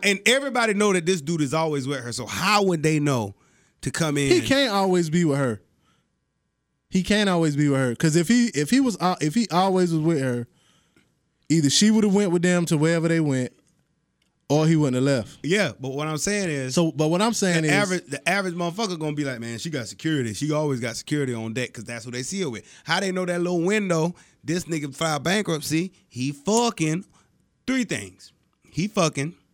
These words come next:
Speaker 1: He side up.
Speaker 2: He black or white?
Speaker 1: He looked like a little German, Germanish, a little, like,
Speaker 2: Look
Speaker 1: that
Speaker 2: like
Speaker 1: type
Speaker 2: he
Speaker 1: of
Speaker 2: a
Speaker 1: white.
Speaker 2: Russian or something?
Speaker 1: Rah, rah, like a transporter. He got that type of,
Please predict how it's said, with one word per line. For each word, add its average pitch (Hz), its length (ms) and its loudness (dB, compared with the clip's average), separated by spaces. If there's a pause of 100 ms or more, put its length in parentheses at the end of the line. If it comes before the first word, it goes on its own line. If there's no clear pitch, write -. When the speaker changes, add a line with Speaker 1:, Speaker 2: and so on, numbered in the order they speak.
(400)
Speaker 1:
He 123 120 -6
side 131 300 -4
up. 139 120 0
Speaker 2:
He 127 80 0
black 156 220 0
or 143 60 -2
white? 104 200 -4 (680)
Speaker 1:
He 135 540 -8 (120)
looked 127 240 -10
like 123 140 -4
a 120 60 -6
little 117 180 -4
German, 107 480 -8 (120)
Germanish, 101 680 -6
a 98 40 -10
little, 92 220 -10
like, 90 180 -12
Speaker 2:
Look 98 100 -8
Speaker 1:
that 104 80 -4
Speaker 2:
like 101 100 -8
Speaker 1:
type 95 100 -6
Speaker 2:
he 90 60 -10
Speaker 1:
of 90 60 -6
Speaker 2:
a 92 40 -6
Speaker 1:
white. 101 120 -6
Speaker 2:
Russian 117 280 -4
or 113 40 -6
something? 120 300 -10 (120)
Speaker 1:
Rah, - 580 -4
rah, 95 200 -14
like 113 180 -8
a 131 120 -12
transporter. 113 600 -4
He 117 120 -12
got - 180 -8
that 107 140 -8
type 101 180 -12
of, 95 160 -12